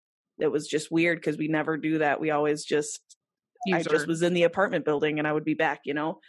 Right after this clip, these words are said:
Speaker 2: Yeah.
Speaker 1: Um, so anyway, uh, he gets back into the,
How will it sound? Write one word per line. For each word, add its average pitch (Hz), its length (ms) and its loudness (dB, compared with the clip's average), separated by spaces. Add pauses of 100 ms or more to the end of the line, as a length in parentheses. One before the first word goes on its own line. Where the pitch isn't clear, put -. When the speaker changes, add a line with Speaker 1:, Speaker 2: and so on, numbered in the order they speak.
(140)
Speaker 2:
Yeah. 165 260 -2 (420)
Speaker 1:
Um, 143 500 0 (260)
so 220 680 4 (1600)
anyway, 196 540 2 (640)
uh, 175 440 4 (1500)
he 294 800 2
gets 294 240 -4
back 247 340 2
into 226 260 -2
the, 214 480 0